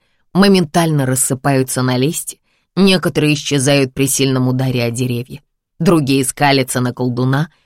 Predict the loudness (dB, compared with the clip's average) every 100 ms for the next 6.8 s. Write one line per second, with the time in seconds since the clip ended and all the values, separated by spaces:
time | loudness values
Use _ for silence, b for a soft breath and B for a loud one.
0 | _ -2 2 2 2 2 2 0 -4 -2
1 | -2 -4 -10 -12 _ _ _ -2 2 2
2 | 2 0 0 0 -4 -4 -4 -2 0 2
3 | 2 2 -2 -2 -4 -4 -6 -4 -8 -8
4 | -14 _ _ _ _ _ _ _ -2 0
5 | 2 0 -2 -4 -8 -12 -10 -4 -2 0
6 | 0 -2 -2 -2 -2 -2 -6 _